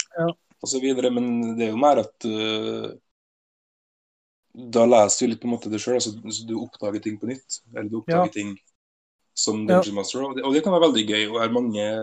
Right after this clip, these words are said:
Speaker 2: scenarioer jeg har lyst til å spille, eh, spesielt, eh, jeg lurer på, jeg tror Dungeon Dragons har et scenario med Cthulhu.
Speaker 1: Mm, ja, det er sånn cosmic horror, ja, det har de.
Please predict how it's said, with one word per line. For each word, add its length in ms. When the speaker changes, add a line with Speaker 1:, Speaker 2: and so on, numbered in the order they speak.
Speaker 2:
scenarioer 460
jeg 80
har 80
lyst 160
til 80
å 100
spille, 360
eh, 580
spesielt, 840
eh, 600
jeg 80
lurer 240
på, 120
jeg 100
tror 180
Dungeon 400
Dragons 280
har 280
et 100
scenario 640
med 540
Cthulhu. 500
Speaker 1:
Mm, 720
ja, 220
det 80
er 320
sånn 240
cosmic 480
horror, 320
ja, 160
det 100
har 120
de. 120